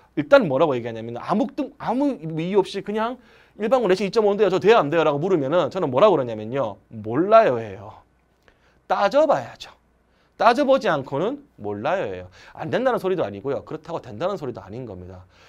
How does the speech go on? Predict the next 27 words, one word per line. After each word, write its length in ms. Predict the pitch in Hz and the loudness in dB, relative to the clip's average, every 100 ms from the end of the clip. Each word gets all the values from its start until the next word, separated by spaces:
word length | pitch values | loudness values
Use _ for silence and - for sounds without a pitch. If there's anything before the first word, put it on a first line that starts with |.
| - | -8
그럼 180 | - 233 | -2 2
뭘 260 | - 359 381 | 8 8 8
따져볼 400 | 381 349 180 131 | 4 4 2 2
거냐에 600 | 120 107 107 107 180 156 | -4 -8 -12 -8 -6 -6
대한 260 | 120 127 | -6 -8
문제인데 1300 | 104 101 101 95 90 _ _ _ - 113 104 107 104 87 _ _ _ - | -8 -12 -14 -14 -16 _ _ _ -12 -10 -8 -8 -10 -14 _ _ _ -12
우선은 640 | 139 247 233 185 180 131 | -2 0 2 2 2 -2
제가 200 | - 143 | -4 -6
또 140 | 160 170 | -6 -8
다른 380 | - 147 262 294 | -4 -2 0 2
예를 200 | 247 156 | 2 2
들어보면서 960 | 156 147 127 120 110 107 107 107 98 - | 0 -2 -2 -6 -6 -6 -6 -6 -8 -8
또 120 | 139 | -8
한번 320 | 127 131 123 | -6 -6 -6
설명을 400 | 113 175 165 120 | -6 -8 -6 -8
드릴게요. 480 | 110 110 - 98 95 _ - - - | -10 -12 -12 -14 -14 _ -20 -20 -4
어, 180 | 147 156 | -2 0
이 280 | 226 240 240 | -4 -6 -4
자료는 640 | 170 143 147 143 131 127 123 | -2 0 0 -2 -4 -6 -4
작년에 460 | 143 196 226 196 | -4 -2 -2 -2
이제 140 | 131 127 | -2 -2
건국대학교 1080 | 135 180 226 226 139 117 113 120 117 160 | -2 -2 -4 -6 -4 -4 -6 -8 -4 -2
학생부 460 | 180 - 214 190 139 | -4 -8 -8 -6 -6
종합전형의 720 | 147 147 123 110 120 160 202 208 _ _ | -4 -4 -4 -10 -6 -4 -6 -8 _ _
합격자 400 | - 202 202 170 | -10 -8 -6 -6
평균 320 | - 151 180 | -6 -6 -4
성적과 600 | 180 139 127 - 175 196 | -4 -4 -6 -4 -2 0